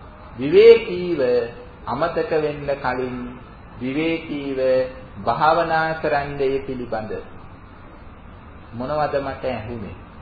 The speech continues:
එකින් එකට, එකින් එකට වමාරන්න. ඒ වැමෑරීම තුළ දැන් අපි වමාරන්නේ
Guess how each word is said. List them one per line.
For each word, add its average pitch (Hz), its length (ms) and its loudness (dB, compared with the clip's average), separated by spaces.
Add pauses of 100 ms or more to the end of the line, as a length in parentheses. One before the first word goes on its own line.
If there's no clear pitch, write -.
(400)
එකින් 170 400 -6 (120)
එකට, 151 360 -6
එකින් 139 400 -6 (120)
එකට 123 360 -10 (1400)
වමාරන්න. 110 720 -2 (4000)
ඒ 202 200 2
වැමෑරීම 233 920 0
තුළ 180 280 0 (1500)
දැන් 202 240 0
අපි 208 180 2
වමාරන්නේ 190 960 2